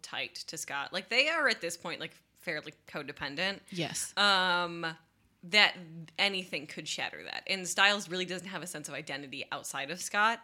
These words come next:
Speaker 2: Mm-hmm.
Speaker 1: um, at this point, or outside of the pack. And, you know, adding just a grain,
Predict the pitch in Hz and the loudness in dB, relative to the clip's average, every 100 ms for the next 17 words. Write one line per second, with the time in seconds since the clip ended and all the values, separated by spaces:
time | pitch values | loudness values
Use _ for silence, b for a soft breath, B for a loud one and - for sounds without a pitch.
0 | _ _ 220 190 190 165 151 143 143 147 | _ _ 0 4 4 4 2 0 -6 -2
1 | 165 165 165 - 165 165 - 269 247 262 | -2 0 -4 -8 -6 -6 0 2 2 0
2 | 233 180 - 131 165 208 - B B B | -2 -6 -2 4 4 2 -10 B B B
3 | B - 208 196 185 180 170 B B - | B 2 6 6 4 -2 -8 B B -4
4 | 196 180 170 175 180 180 175 175 156 165 | 0 0 4 6 6 6 4 0 -6 -6
5 | 190 - - 175 180 165 | -6 -6 -8 -2 0 0